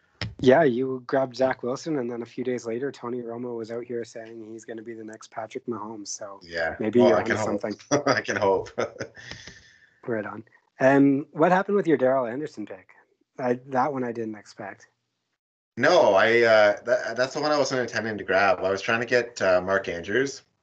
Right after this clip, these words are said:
Speaker 1: You were
Speaker 2: But
Speaker 1: gonna
Speaker 2: I
Speaker 1: double up on tight end, eh?
Speaker 2: Yeah, 'cause of the flex position and just really control tight end and kinda throw a bit of a curveball to the teams drafting after me 'cause,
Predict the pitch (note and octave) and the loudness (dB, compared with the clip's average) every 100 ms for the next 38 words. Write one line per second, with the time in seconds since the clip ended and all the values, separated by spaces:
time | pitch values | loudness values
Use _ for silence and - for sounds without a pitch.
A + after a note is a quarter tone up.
0 | _ _ _ _ _ _ _ _ _ _ | _ _ _ _ _ _ _ _ _ _
1 | _ B2+ C#3 C3+ - F#2 B2+ C3+ C3+ C3+ | _ 6 6 6 4 2 0 -2 -2 -4
2 | B2+ - B2 B2 B2 - - G#2+ G#2+ A2 | -6 -8 -12 -12 -14 -14 -14 -2 4 8
3 | G#2+ F#2 - G#2+ G#2 G2 - G2+ - F#2+ | 8 6 0 -8 -8 -8 -4 -4 -4 -10
4 | E2+ - F2+ F2 E2 E2 G2+ - - F2+ | -10 -12 -14 -14 -14 -14 -12 -12 -10 -6
5 | F2+ F2+ G2 F#2 F#2 F2 E2+ F#2+ F2 E2+ | -4 -4 -8 -8 -6 -4 0 2 2 0
6 | F#2 E2+ - _ _ _ _ _ _ - | -2 -6 -12 _ _ _ _ _ _ -4
7 | - C3+ - F#2+ F#2 F2+ F2 F2 E2 - | 0 0 0 0 2 0 0 -4 -6 -6
8 | F2+ F2+ F2 F2 E2+ F#2+ F2 - F2 D#2+ | -2 2 2 2 -6 -8 -6 0 2 0
9 | F2+ E2+ E2+ F2+ E2 E2 - F2 - | -2 -2 -4 -4 -6 -8 -12 -16 -16